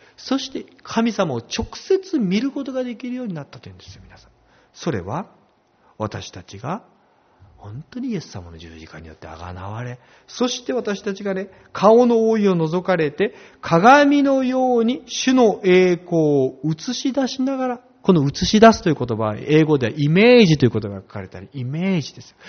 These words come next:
神のイメージですね。あの、芸術家でもイメージで絵を描くでしょ。そのように私たちは、神様が私たちのイメージで人間を作ってくださったんです。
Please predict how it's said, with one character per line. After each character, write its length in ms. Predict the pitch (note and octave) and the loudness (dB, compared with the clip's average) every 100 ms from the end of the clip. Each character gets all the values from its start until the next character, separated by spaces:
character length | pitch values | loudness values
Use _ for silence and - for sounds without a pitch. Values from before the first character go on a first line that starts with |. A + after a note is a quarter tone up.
| - - | -20 -16
神 400 | - - B3+ C4+ | -4 0 2 2
の 140 | C4+ A#3+ | 0 0
イ 180 | F3+ F3 | 2 4
メ 320 | A3+ C4+ B3+ | 6 6 4
ー 20 | |
ジ 220 | D#3 B2 _ _ _ _ | 0 -8 _ _ _ _
で 120 | E3+ | -16
す 140 | D3+ F3+ | -16 -16
ね。 280 | E3+ F3+ G3+ _ _ _ | -16 -18 -20 _ _ _
あ 100 | C#3 | -8
の、 80 | C3 | -4
芸 200 | C#3 C#3+ | -2 -2
術 200 | D3+ - | -4 -6
家 140 | D3+ | -6
で 40 | |
も 100 | D#3 | -4
イ 120 | D3+ F3 | -4 -2
メ 220 | C4 F4+ | -2 -4
ー 20 | |
ジ 140 | E4 | -4
で 340 | D#4 - C#4 A#3 - | -4 -4 -6 -8 2
絵 100 | F#3+ | 4
を 80 | |
描 140 | F3+ E3 | 4 0
く 100 | E3+ | -4
で 120 | D#3 | -6
し 100 | D#3+ | -8
ょ。 60 | E3 | -6
そ 160 | A#3 | -4
の 60 | C#4 | -2
よ 60 | |
う 20 | C#4 | -2
に 40 | |
私 360 | A3 A3 C#4 D4 | -2 0 0 -2
た 100 | D4 | -6
ち 80 | G#3 | -8
は、 60 | G3 | -6
神 300 | - F4 F4 | -4 -2 -2
様 220 | D#4+ D4 | -4 -4
が 100 | B3 | -4
私 260 | B3 C#4 | -6 -6
た 80 | C#4 | -10
ち 80 | B3 | -12
の 60 | A#3 - - F3+ | -14 -16 -20 -8
イ 100 | A3 | 0
メ 240 | A#3 D#4 F4+ | 2 4 2
ー 20 | |
ジ 100 | D#4 | 2
で 80 | G#3+ | 0
人 180 | F3 G3+ | 0 0
間 120 | B3 | 0
を 20 | G#3+ | -2
作 180 | - C#4 | -4 -6
っ 20 | |
て 60 | |
く 60 | E4 | -2
だ 80 | A3+ | -4
さ 20 | |
っ 60 | - | -4
た 100 | G#2 | -10
ん 80 | |
で 40 | |
す。 80 | F#2+ | -12